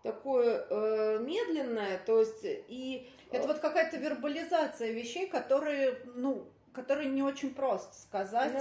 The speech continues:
Speaker 1: да.
Speaker 2: вот чисто морально даже. То есть произнести — это вот прям вот с-, сделать над собой какое-то усилие и дать словам волю.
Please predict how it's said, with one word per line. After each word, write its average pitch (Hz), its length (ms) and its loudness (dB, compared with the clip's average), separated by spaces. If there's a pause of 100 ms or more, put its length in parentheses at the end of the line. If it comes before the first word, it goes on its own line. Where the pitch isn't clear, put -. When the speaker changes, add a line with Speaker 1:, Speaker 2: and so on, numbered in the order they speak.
Speaker 1:
да. 247 200 0
Speaker 2:
вот 240 180 -4
чисто 254 340 -6
морально 175 580 -2
даже. 156 360 -8 (480)
То 220 80 -6
есть 226 180 -6
произнести — 233 680 -4
это 403 160 -6
вот 254 280 -2 (180)
прям 262 260 -2
вот 240 180 -6
с-, - 460 -16
сделать 247 320 2
над 240 120 -6
собой 254 300 0
какое-то 247 340 0
усилие 269 760 0
и 202 40 -4
дать 240 300 -2
словам 226 440 -2
волю. 165 360 -2